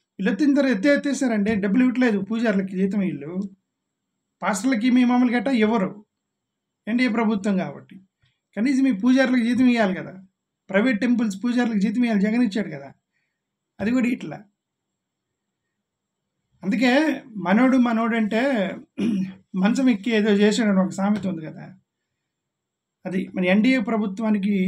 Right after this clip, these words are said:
వీళ్ళు ఓటేస్తే, ఇది ఎన్ని టీటీడీ ఫండ్స్ ట్రాన్స్‌ఫర్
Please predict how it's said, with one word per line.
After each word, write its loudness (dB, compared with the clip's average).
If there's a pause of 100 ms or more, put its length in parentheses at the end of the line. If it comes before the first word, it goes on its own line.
(200)
వీళ్ళు -2
ఓటేస్తే, 0 (640)
ఇది -6
ఎన్ని 4
టీటీడీ -2
ఫండ్స్ 0
ట్రాన్స్‌ఫర్ -2